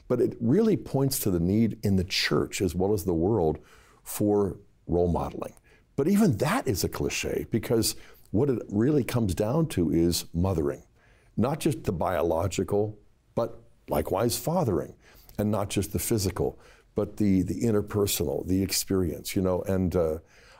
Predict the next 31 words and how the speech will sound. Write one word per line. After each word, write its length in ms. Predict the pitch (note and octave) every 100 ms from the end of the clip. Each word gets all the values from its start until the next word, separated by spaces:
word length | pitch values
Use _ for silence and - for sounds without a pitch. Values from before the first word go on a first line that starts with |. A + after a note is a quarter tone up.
| -
I 60 | B2+
must 320 | F3 F#3+ -
admit 480 | G#2+ A#2 E3+ F#2 -
that 240 | F#2 F2+ - - - - -
when 180 | G#2 A#2
I 420 | D#3 F3 D#3 - - -
think 280 | - C#3 A#2
about 380 | G2+ F#2+ - -
writing 340 | F2+ A2+ G#2
letters 400 | E2 F#2+ A2 G2 -
to 100 | D#2+
myself 760 | F#2+ G#2+ - C2+ A#1+ - -
<laughs> 20 |
twenty 460 | - - F#3 D#3 C#3
years 380 | B2+ C3 A#2 A#2+
ago, 400 | F#2+ E2+ E2 - - -
you 100 | -
know, 300 | A2 G2+ -
it's 160 | E3+ D#3+
a 60 | C3
terrifying 720 | - B3+ D#4+ - G#2 G2 G#2
thing, 300 | - G#3 D3
because 560 | B2 - A2 G#2 - - - - _ G3
the 120 | -
perfectionism 960 | - B2+ - F#3+ G3+ - C3 G2+ G2 F#2
that 140 | F#2
I 140 | F#2
had 320 | E2+ G2 G2+ F2
as 100 | D#2
a 60 |
father, 580 | - - F2+ E2+ C2+ -